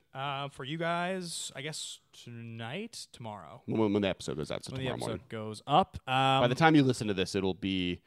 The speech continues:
Speaker 2: you only have a day, though. So this is, you know, it's
Speaker 1: go
Speaker 2: one of
Speaker 1: to
Speaker 2: those
Speaker 1: Twitter and vote. I always end up losing by, like, a hair because I always pick cards that are, like, a little bit more, like, sweet than Kessler's cards.
Speaker 2: Mm, uh, by sweet,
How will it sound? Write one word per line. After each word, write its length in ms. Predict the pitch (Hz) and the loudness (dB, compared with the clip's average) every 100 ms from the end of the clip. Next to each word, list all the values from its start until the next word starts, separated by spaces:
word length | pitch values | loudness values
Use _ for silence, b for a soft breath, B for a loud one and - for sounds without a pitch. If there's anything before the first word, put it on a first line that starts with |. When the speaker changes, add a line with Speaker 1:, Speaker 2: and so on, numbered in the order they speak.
| _ - | _ 8
Speaker 2:
you 120 | 147 | 10
only 180 | 180 170 | 12 10
have 80 | |
a 60 | 139 | 6
day, 180 | 127 127 | 4 2
though. 140 | 92 | 2
So 140 | - 135 | -2 -2
this 100 | 110 | 0
is, 180 | 104 113 | -4 -2
you 120 | 117 | -4
know, 60 | - | -6
it's 140 | - | -4
Speaker 1:
go 80 | 147 | 2
Speaker 2:
one 80 | 156 | 4
of 40 | 185 | 4
Speaker 1:
to 20 | |
Speaker 2:
those 80 | 180 | 4
Speaker 1:
Twitter 260 | 170 151 | 2 2
and 120 | 127 120 | -2 -2
vote. 220 | 135 131 | -4 -2
I 80 | 156 | 2
always 280 | 165 226 226 | 4 4 4
end 120 | 214 | -2
up 80 | 160 | -2
losing 340 | 127 147 135 | -2 -2 -2
by, 100 | 120 | -4
like, 160 | 113 110 | -4 -6
a 60 | 98 | -12
hair 420 | - 127 135 143 | -8 -4 -2 -2
because 220 | 131 120 | -4 -4
I 80 | 120 | -4
always 160 | 131 - | -4 -6
pick 180 | 147 | -10
cards 320 | - 127 127 120 | -6 -4 -4 -6
that 80 | 117 | -6
are, 120 | 107 b b b _ _ - | -8 b b b _ _ -10
like, 160 | 117 _ _ - | -10 _ _ -10
a 60 | |
little 280 | 127 131 139 | -6 -2 -2
bit 140 | 131 131 | -4 -6
more, 200 | 123 123 | -4 -4
like, 220 | 107 - | -6 -8
sweet 520 | - - 117 123 - | -8 -8 -8 -12 -12
than 140 | 175 170 | -12 -8
Kessler's 400 | 185 - 196 - | -8 -8 -12 -8
cards. 460 | 196 196 196 185 | -6 -6 -8 -6
Speaker 2:
Mm, 320 | 123 127 - | -2 0 0
uh, 60 | 123 | -2
by 180 | 107 117 | 0 0
sweet, 400 | 208 - 156 | 0 2 4